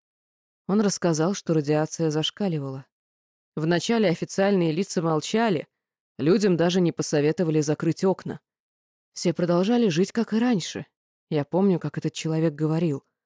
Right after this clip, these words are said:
В лесу росли грибы со шляпками величиной с тарелку. Когда он пытался сделать фотографии, вся плёнка оказалась засвеченной. Он умер в возрасте то ли сорока пяти, то ли пятидесяти лет,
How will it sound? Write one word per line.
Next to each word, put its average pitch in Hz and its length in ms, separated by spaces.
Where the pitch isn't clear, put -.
В 143 100
лесу 151 400
росли 165 340
грибы 147 340
со 160 160
шляпками 170 600
величиной 151 560
с - 100
тарелку. 160 600
Когда 190 340
он 196 100
пытался 170 440
сделать 156 360
фотографии, 156 680
вся 156 220
плёнка 175 420
оказалась 156 500
засвеченной. 156 800
Он 202 200
умер 208 280
в 160 60
возрасте 185 480
то 185 160
ли 180 120
сорока 165 420
пяти, 170 340
то 170 140
ли 160 120
пятидесяти 165 560
лет, 160 340